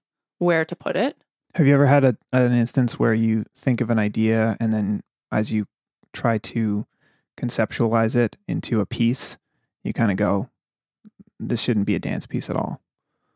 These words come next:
Speaker 2: Or do you always think of your work in terms of, like, are you always thinking of it in, like, "Oh, yeah, I could do,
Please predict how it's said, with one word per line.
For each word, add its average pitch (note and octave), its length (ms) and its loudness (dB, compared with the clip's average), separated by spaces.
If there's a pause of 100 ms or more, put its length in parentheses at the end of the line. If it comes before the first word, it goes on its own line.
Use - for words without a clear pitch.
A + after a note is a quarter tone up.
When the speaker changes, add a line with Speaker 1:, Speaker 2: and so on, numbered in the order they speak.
(440)
Speaker 2:
Or B2+ 80 2
do A#2 80 0
you B2 100 2
always C3 400 0
think A#2+ 220 -6
of A#2 160 -2
your A2+ 120 -2
work A2 360 -6
in A2+ 160 -4
terms A2 280 -4
of, G#2+ 420 -6
like, A2+ 160 -6
are A2 40 -4
you A#2 160 -4
always A2 320 -2
thinking G#2 360 -4
of G2+ 100 -6
it F#2+ 100 -6
in, F#2+ 80 -6
like, F#2+ 220 -8
"Oh, A#2 240 -4
yeah, A#2 220 -8
I A2+ 80 -8
could C#3+ 160 -14
do, A2 340 -2